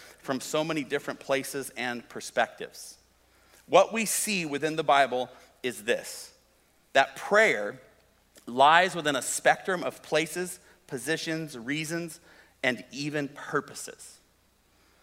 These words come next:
And that means if you fully understand and embrace prayer, and you believe that your viewpoint and your spectrum and your approach is the only approach, or I'll even add the greatest approach, then according to the Bible,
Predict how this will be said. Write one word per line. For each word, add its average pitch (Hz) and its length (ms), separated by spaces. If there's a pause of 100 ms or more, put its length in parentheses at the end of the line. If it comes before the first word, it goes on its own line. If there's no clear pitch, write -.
(300)
And 143 160
that 196 180
means 180 280
if - 180
you 170 380
fully 180 400
understand 151 640
and 131 140
embrace 123 340
prayer, 120 540 (640)
and 139 160
you 160 300
believe 165 420
that 143 120
your 156 580
viewpoint 143 640
and 120 180
your 156 340
spectrum 139 580
and 123 180
your 143 320
approach 135 460 (260)
is 139 200
the 143 180
only 175 320
approach, 147 420
or 190 240
I'll 165 160
even 180 180
add 147 320
the 135 100
greatest 147 540
approach, 101 540 (460)
then 139 240 (160)
according 175 420
to 165 100
the 143 100
Bible, 143 460